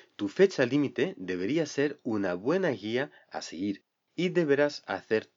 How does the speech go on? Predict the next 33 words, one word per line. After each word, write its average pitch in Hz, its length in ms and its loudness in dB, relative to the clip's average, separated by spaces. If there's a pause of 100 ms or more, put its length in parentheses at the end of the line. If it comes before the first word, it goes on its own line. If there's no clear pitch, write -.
todo 156 280 4
lo 143 160 2
posible 104 400 -2
para - 240 -4
cumplirla. 101 560 -4 (440)
Aún 90 240 -2
así, 123 420 -2 (300)
puede 143 260 6
que 104 100 0
hayas 104 300 2
calculado 82 580 -2
demasiado 78 640 -6
tiempo, 202 340 0 (240)
<laughs> - 220 -6
o 87 160 -8
por 90 160 -2
lo 85 80 -4
contrario, 92 560 -2 (240)
has 104 140 0
supuesto 107 420 -2
que 95 80 -6
necesitabas 80 640 -8
menos 90 500 -6
tiempo 78 260 -10
de 90 60 -4
lo 82 80 -6
necesario. 87 640 0 (800)
Segundo 131 560 2
paso. - 340 -14 (800)
Miramos 180 640 4
en 113 160 -4
tu 90 140 -2
agenda. 69 420 -10